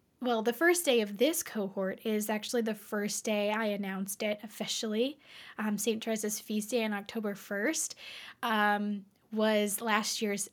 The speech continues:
first anniversary of this program being announced. And so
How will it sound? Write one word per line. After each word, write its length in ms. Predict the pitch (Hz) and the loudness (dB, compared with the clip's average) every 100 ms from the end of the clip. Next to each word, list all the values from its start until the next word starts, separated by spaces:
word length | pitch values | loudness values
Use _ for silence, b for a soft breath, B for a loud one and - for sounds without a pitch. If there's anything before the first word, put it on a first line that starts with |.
| _ | _
first 320 | - 226 - | -6 -4 -2
anniversary 600 | 214 196 202 - 214 196 - | -2 0 -2 0 -2 -2 -2
of 340 | 220 202 190 - | 2 2 0 -2
this 220 | 208 - | -2 -2
program 580 | - 214 214 208 196 190 | -4 -4 0 0 -2 -2
being 260 | 240 233 214 | 2 4 2
announced. 480 | 202 190 202 - - | 0 -2 -4 -8 -4
And 440 | 240 220 214 208 | 2 2 4 0
so 420 | 208 233 214 214 | 0 0 2 0